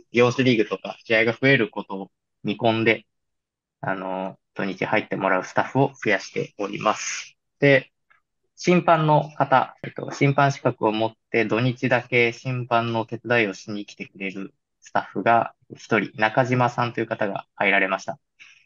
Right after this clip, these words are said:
えー、こちらも、あの、平日はいらっしゃらないので、あんまり顔を合わす機会は多くないかもしれないですけれども、四種リーグとか、ちょっと手伝ってもらえたらなと思ってますので、あの、またぜひ、あの、ご飯とかでね、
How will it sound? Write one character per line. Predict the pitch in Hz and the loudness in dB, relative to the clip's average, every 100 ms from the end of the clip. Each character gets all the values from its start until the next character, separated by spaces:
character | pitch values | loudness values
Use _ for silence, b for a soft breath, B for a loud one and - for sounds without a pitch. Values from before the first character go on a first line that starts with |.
| b _ - | b _ -12
え | - | -10
ー、 | |
こ | - | -6
ち | 131 | 0
ら | 143 | 4
も、 | 139 113 98 | 6 4 4
あ | 95 | 2
の、 | 95 95 95 95 151 _ _ _ _ _ | 0 0 0 -2 -6 _ _ _ _ _
平 | - 139 | 2 4
日 | 135 139 | 4 4
は | 127 | 4
い | |
ら | 127 | 2
っ | |
し | - | 0
ゃ | 143 | 2
ら | 135 | 4
な | 135 | 4
い | |
の | 98 92 | 2 0
で、 | 95 - - | -2 -4 -10
あ | - | -4
ん | 110 | -2
ま | 113 | 0
り | 110 | 0
顔 | 110 117 | 0 2
を | 113 | 2
合 | |
わ | 110 | 0
す | - | -4
機 | _ | _
会 | - 92 | -10 -8
は | 92 - _ _ - | -10 -14 _ _ -4
多 | 110 | -4
く | 104 | 0
な | 110 | 0
い | 104 | 0
か | 92 | -8
も | |
し | - | -10
れ | 95 | -8
な | 98 | -8
い | 95 | -8
で | |
す | - | -10
け | - | -12
れ | 151 | -14
ど | |
も、 | - - | -16 -4
四 | 143 151 | 0 2
種 | 151 | 4
リ | 151 | 4
ー | |
グ | 110 | 4
と | - - | -2 -8
か、 | 110 _ _ _ _ _ _ _ _ | -8 _ _ _ _ _ _ _ _
ち | 104 | -8
ょ | |
っ | |
と | 87 - | -8 -10
手 | 110 | -8
伝 | 101 101 | -2 -2
っ | - | -2
て | 92 | -2
も | 92 | 0
ら | 90 | 0
え | |
た | 101 | 0
ら | 92 | -2
な | 101 95 | 0 -2
と | 98 | -6
思 | 92 | -12
っ | - | -14
て | - | -20
ま | - | -20
す | - | -20
の | - | -20
で、 | - - _ _ _ _ _ _ | -20 -20 _ _ _ _ _ _
あ | - | -12
の、 | 98 | 0
ま | 113 | 0
た | - 120 104 | 2 0 2
ぜ | 113 | 0
ひ、 | - - _ _ | -2 -18 _ _
あ | - | -20
の、 | - _ _ _ _ _ _ _ _ - | -20 _ _ _ _ _ _ _ _ -4
ご | |
飯 | 120 98 | -2 -4
と | - | -16
か | _ | _
で | - | -20
ね、 | - | -20